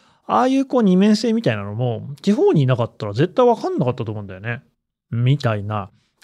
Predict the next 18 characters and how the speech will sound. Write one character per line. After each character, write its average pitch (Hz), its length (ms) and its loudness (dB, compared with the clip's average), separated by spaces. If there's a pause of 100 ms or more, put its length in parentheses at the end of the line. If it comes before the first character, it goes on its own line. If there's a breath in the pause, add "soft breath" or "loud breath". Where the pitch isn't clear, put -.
た 254 80 4
だ 180 60 2
そ 196 120 2
の 254 80 2
こ 392 140 0
と 135 160 0
と、 123 340 2
し - 120 -12
か 131 120 2
し、 104 320 -8
そ 120 120 -8
の、 110 160 -12 (640)
な 104 120 -8
ん 98 40 -10
て 101 100 -14
い - 20 -12
う 92 40 -14
の、 98 160 -14